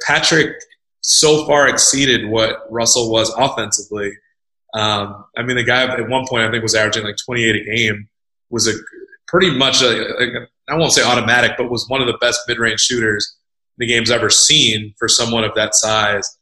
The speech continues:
Uh, he developed more skill than what he came into the league with. Um, so I, I don't think there was any real knock on him. I mean, there are things he wasn't great at, for sure, and I think that maybe he was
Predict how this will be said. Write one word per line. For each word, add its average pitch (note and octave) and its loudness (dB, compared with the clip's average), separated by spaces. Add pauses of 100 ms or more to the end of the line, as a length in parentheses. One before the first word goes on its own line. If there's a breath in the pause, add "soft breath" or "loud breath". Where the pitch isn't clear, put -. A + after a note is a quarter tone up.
(320)
Uh, A#2 0
he D#3 2
developed E3 2 (100)
more C3 2
skill C3 4
than A2 -2
what A2+ -4
he A2+ -8
came A2+ -2
into A2 -8
the G2+ -16
league B2 -2
with. - -12
Um, G2 -6 (260)
so B2+ 4
I, B2+ 2
I - 0
don't D3 2
think C3+ 2
there B2 2
was A#2+ 2
any A#2+ 0
real A2+ -2
knock A#2 -2
on A#2 0
him. B2+ -2
I B2+ 2
mean, C#3 2
there C3 4
are - -8
things C3 2
he C3 0
wasn't A2+ 0
great A#2+ 2
at, G#2 0 (440)
for A2 -6
sure, C3 4
and A#2 0
I A2+ 2
think A2+ -2
that - -2 (140)
maybe A#2+ 0
he A#2+ 2
was A#2 0